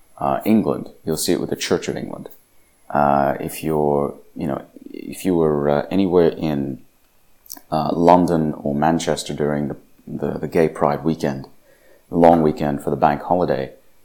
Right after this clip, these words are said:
uh, you would see gay pride flags, rainbow flags, and so on, flying from the tops of cathedrals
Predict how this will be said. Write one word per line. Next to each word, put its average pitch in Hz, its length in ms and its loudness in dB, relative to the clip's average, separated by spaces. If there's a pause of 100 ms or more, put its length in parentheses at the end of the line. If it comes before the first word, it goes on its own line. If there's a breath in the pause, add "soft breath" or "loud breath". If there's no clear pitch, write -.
(220)
uh, 73 600 0
you 82 260 -4
would 87 140 0
see 73 560 -4 (260)
gay 87 180 4
pride 78 420 -2
flags, 76 480 0
rainbow 78 380 0
flags, 71 400 -6
and 69 100 -12
so 69 200 -6
on, 69 200 -10 (380 soft breath)
flying 85 460 0
from - 160 -10
the 69 80 -8
tops - 360 -10
of 69 360 -8
cathedrals - 640 -8